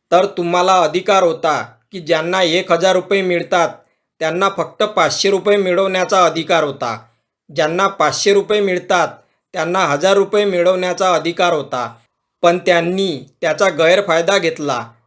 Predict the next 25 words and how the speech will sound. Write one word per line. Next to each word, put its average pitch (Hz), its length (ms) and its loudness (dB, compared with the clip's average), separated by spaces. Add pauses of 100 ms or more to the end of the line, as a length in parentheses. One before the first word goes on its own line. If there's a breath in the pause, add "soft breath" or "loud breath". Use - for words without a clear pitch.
(220)
तर 190 140 0
जेवढा 165 440 2
गैरफायदा 180 640 0
घेतलाय 160 560 -2 (360)
तितके 185 320 -2
पैसे 202 360 0
आता 190 280 2
तुमच्याकडून 185 680 -2
वसूल 175 400 -2
केले 180 320 0
जाणार 156 340 0
आहेत. 131 200 0 (440)
आता 147 300 2
बघा, 160 380 2 (600)
पण 185 160 -2
अशा 185 300 2
अपात्र 196 500 2
महिलांकडून 180 840 0 (180)
लाडकी 151 460 -2
बहीण 185 280 0
योजनेचा 180 560 0
लाभ 175 340 0
उचलला 175 500 0
असल्याचे 170 560 0
प्रकार 156 500 -2